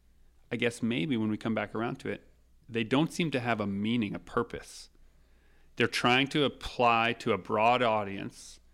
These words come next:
some general information. But if media is supposed to be at its heart, the human interest story,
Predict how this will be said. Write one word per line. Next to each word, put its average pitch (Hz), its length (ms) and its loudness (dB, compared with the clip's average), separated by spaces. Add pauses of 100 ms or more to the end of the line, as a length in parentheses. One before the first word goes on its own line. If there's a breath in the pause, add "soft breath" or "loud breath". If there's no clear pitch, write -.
(240)
some 101 240 -8
general 113 520 2
information. 107 800 -6 (640)
But 113 160 4
if 107 240 0
media 127 320 4
is 113 120 -2
supposed 127 420 -2
to 113 60 -12
be 110 140 0
at 104 120 2
its 98 140 -8
heart, 123 440 0 (120)
the 110 100 -6
human 107 680 0
interest 147 400 -4
story, 101 460 -10